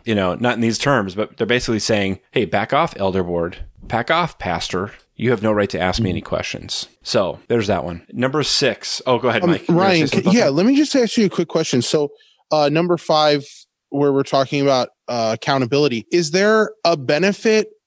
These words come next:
Speaker 2: Uh, I know we're trying to stick within the local congregation, but is there a benefit with accountability in terms of being part of a group that is outside of the church that promotes some sort of spiritual accountability or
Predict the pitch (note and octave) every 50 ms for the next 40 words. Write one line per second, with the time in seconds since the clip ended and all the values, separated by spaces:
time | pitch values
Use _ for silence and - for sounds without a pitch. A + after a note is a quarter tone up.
0 | _ _ - C3 C3+ C3+ C3 C3 C3+ C#3 D3 D#3+ E3 E3+ E3 D#3 D#3 D3 C#3+ C3+
1 | C3 - - D#3+ D3 D3 C#3 B2+ A#2+ - - - - - D#3+ - - - C3+ C3+
2 | B2 - C#3+ C#3+ D3+ D#3 D3+ C#3 C3 C3 C3+ C3+ C3 - C#3+ C3+ C3 - D3 C#3
3 | C#3 C3 B2+ A#2+ G#2 A2+ A#2 B2 - - F3+ E3+ D#3 C3+ D3+ D#3 D3 - G#3 G#3+
4 | F#3+ C#3+ C#3+ C#3 E3 F#3 F3+ - G3+ F#3+ F#3 - _ - C3+ C#3+ C#3+ - - C3+
5 | - - C#3 C#3 C#3+ C#3+ A#2+ A2 B2 B2 C3 D3 D3+ E3 E3 E3 D#3+ - C3+ C3
6 | C3 B2 - - C3+ C3 B2+ B2+ C3 B2 - C3 B2+ B2+ B2 A#2+ A#2 - _ _
7 | - D3 D3 D3 C#3+ C3+ B2 - - - C#3 C#3 C#3 C#3+ C#3 C3+ B2+ C#3 B2+ B2
8 | A2+ A2 - A#2 B2 C#3 D3 - _ _ - B2+ A#2+ A2+ A2+ G#2 - - - B2
9 | B2 C3+ D3 C3+ - - - D#3+ D#3 D#3 D#3 D#3 D3 D3+ D#3+ - - - E3 E3
10 | - - - D#3 D3 - - E3 D#3 D3+ D#3 D#3+ E3+ D#3+ - - - - E3 D#3+
11 | D#3+ - - E3+ D#3 D3+ D3 - - - - D3+ D#3 D#3 C#3+ - - D#3 D3+ D3+
12 | D3 - - D3 D3 D3 D3 C#3 D3+ D#3 D#3 D#3+ D#3+ D#3+ D#3+ D3+ - - - C3
13 | B2+ B2 B2 B2 A#2+